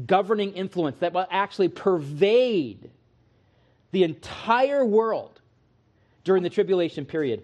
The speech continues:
This governing influence we've seen is called Babylon in Revelation. It's pictured as a, a, a,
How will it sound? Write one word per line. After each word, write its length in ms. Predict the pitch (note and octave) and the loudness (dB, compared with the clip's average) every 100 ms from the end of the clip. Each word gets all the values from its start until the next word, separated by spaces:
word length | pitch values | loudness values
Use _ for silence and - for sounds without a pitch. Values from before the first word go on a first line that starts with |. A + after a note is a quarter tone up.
| - | -6
This 160 | F3+ - | -6 -2
governing 380 | F#3+ G3+ G3 E3+ | 0 0 -2 -6
influence 420 | F3 D#3+ C#3+ C3+ | -6 -4 -4 -2
we've 160 | C#3+ | -4
seen 240 | C3+ D#3 D3+ | -4 -6 -4
is 140 | C#3 | -6
called 420 | - E3 D3 B2+ | -4 -2 -2 -2
Babylon 580 | A#2 D#3 D#3 C#3 A#2+ A2+ | 0 0 -2 -4 -4 -6
in 80 | B2 | -4
Revelation. 520 | C3+ C#3 D3 D3 C3 | -4 0 -2 -2 -8
It's 120 | B2+ | -12
pictured 440 | - F#3 E3+ - D#3 | -10 -8 -6 -6 -4
as 340 | C#3+ C#3 A#2+ - _ _ | -2 -4 -6 -16 _ _
a, 160 | C#3+ C#3 | -8 -6
a, 140 | D3+ B2+ - - | -8 -8 -12 -8
a, 120 | C#3+ | -6